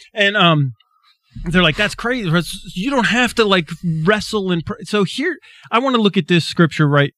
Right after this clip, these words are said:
It, 'cause it kinda takes, 'cause a lot of times we're like, we have to say our prayer, like, you rub the rabbit, lo-,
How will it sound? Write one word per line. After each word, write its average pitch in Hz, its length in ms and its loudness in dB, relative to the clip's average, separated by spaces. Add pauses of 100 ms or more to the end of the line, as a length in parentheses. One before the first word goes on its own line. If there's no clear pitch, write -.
(220)
It, 175 220 -4
'cause 170 160 4
it 190 140 2
kinda 220 240 0
takes, - 440 -2 (200)
'cause 156 120 4
a 165 40 0
lot 202 100 2
of 196 60 -2
times 175 180 2
we're 143 120 4
like, 127 120 2
we 151 140 6
have 151 140 4
to - 60 -16
say 156 220 0
our 127 140 2
prayer, 156 260 2
like, 131 200 0
you 135 140 -6
rub 151 240 2
the 143 100 0
rabbit, 143 380 0
lo-, 156 160 0